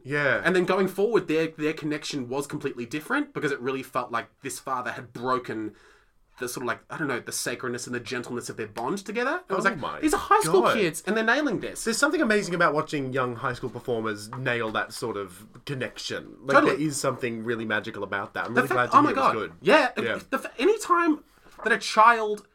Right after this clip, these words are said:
Speaker 2: manages to reflect back truths about adulthood generally
Speaker 1: Yep.
Speaker 2: is, it's, yeah.
Speaker 1: Yeah.
Speaker 2: No,
Speaker 1: Yeah.
Speaker 2: it's wild.
Speaker 1: You're totally right.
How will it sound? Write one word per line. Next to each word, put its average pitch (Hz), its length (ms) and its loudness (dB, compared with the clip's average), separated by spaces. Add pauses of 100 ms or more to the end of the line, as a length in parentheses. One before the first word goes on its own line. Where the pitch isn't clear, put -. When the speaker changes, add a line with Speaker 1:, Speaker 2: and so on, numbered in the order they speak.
(140)
Speaker 2:
manages 277 560 4
to 233 100 -2
reflect 185 480 -4
back 170 300 0 (100)
truths 202 440 -4
about 170 440 2
adulthood 170 680 2
generally 135 560 -2 (140)
Speaker 1:
Yep. 175 160 4
Speaker 2:
is, 160 240 -2 (260)
it's, 190 260 -2
yeah. 170 360 2 (220)
Speaker 1:
Yeah. 135 200 -2 (240)
Speaker 2:
No, 226 100 4
Speaker 1:
Yeah. 185 60 4
Speaker 2:
it's - 100 -2
wild. 196 300 4
Speaker 1:
You're 131 80 -2
totally 120 120 -6
right. 107 220 -2